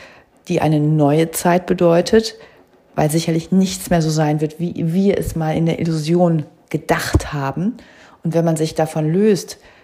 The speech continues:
dass es die ultimative Wirklichkeit gibt, dann dürfen wir uns auch vielleicht davon lösen, wenn man es ganz spirituell betrachtet, dass hier diese augenscheinliche Lebenswirklichkeit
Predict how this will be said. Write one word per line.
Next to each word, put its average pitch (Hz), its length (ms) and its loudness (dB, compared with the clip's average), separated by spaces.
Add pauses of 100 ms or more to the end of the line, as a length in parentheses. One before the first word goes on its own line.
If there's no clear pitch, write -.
dass 156 120 -4
es 165 140 -4
die - 120 -2
ultimative 165 720 -2
Wirklichkeit 180 640 0
gibt, 190 320 -8 (280)
dann 165 120 -2
dürfen 180 280 -2
wir 170 100 0
uns 165 160 -4
auch 180 400 0
vielleicht 175 480 0
davon 180 280 0
lösen, 180 460 2 (280)
wenn 160 120 -4
man 160 80 0
es 151 140 -6
ganz 170 200 0
spirituell 175 560 -2
betrachtet, 160 580 -4 (380)
dass 160 140 -8
hier - 160 -2
diese 165 340 0 (240)
augenscheinliche 180 680 2
Lebenswirklichkeit 165 1080 -2